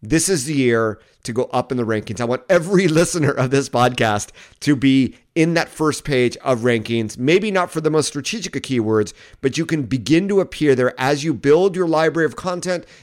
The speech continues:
as you build your authority. It can happen. Uh, I'm gonna publish a case study pretty soon about how I've been able to do it, but I believe that what I've achieved and what I've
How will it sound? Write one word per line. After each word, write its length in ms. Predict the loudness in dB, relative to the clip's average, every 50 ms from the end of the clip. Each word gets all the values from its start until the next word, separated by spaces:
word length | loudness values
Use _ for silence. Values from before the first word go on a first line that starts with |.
| -18 _ -2
as 200 | -2 -2 0 -2
you 80 | -4
build 300 | -2 2 2 4 4 4
your 140 | 2 0 0
authority. 520 | 0 0 -2 -2 0 0 0 -2 -4 -6 -10 _ _ _ -6
It 160 | -6 -6 -6 -6
can 280 | -6 -4 -2 -2 -2
happen. 480 | -2 -2 -4 -4 -4 -4 -6 -6 -6 -10 _ -20 -20 _ -14
Uh, 100 | -12 -8 -4
I'm 160 | -2 -2 0
gonna 120 | 0 0
publish 340 | 0 0 0 0 0 -2 -6
a 60 | -8
case 240 | -6 -2 -2 -2 0
study 240 | 0 0 0 0 0
pretty 220 | -4 -4 -4 -4
soon 200 | -4 -4 -4 -4
about 200 | -2 -2 -4 -4
how 200 | -4 -6 -6 -4 0
I've 160 | 0 2 2
been 100 | 2 2
able 160 | 0 2 0 0
to 80 | -2
do 200 | -2 0 0 0
it, 120 | -2 -2 -6 -14 -20 _ -8
but 100 | -2 0
I 80 | 0 2
believe 300 | 2 2 4 4 4 2
that 180 | 2 -2 -2 -2
what 140 | -4 -4 -2
I've 200 | -2 -2 0 0
achieved 440 | -2 -4 -4 -2 0 0 0 0 0
and 200 | -2 -2 -2 0
what 120 | 0 2
I've 200 | 2 2 0 -2